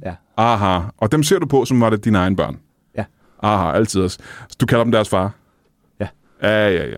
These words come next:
Speaker 2: Det har jeg, der er mange mennesker, der siger, "Kom op til far," eller "Kom op til mor," eller noget til deres hunde.
Speaker 1: Ja.
Speaker 2: Det betyder ikke, at du har sex med en hund, vel?
Speaker 1: Det vil jeg helst ikke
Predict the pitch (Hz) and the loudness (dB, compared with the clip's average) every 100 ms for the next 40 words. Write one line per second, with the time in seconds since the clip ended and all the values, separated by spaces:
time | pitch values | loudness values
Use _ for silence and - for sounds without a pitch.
0 | - 107 101 98 92 98 107 110 110 104 | -2 0 2 0 0 2 2 2 2 0
1 | 110 104 - - - - 147 135 110 110 | 0 -2 -2 -16 -20 -4 0 0 0 -2
2 | - 85 85 85 78 80 - 139 - 113 | -2 -2 -2 -4 -6 -6 0 0 0 0
3 | 95 90 92 95 90 98 90 95 87 90 | 2 2 0 0 0 0 0 0 -2 -4
4 | - 104 - - - - 214 170 180 151 | -4 -6 -8 -20 -16 -2 0 2 2 2
5 | 135 - 143 147 113 107 101 117 - _ | 0 0 -2 2 2 0 -2 -6 -8 _
6 | _ _ _ _ _ _ _ _ _ - | _ _ _ _ _ _ _ _ _ -16
7 | 95 98 - - - - _ _ 151 196 | -10 -8 -10 -14 -20 -20 _ _ -8 -6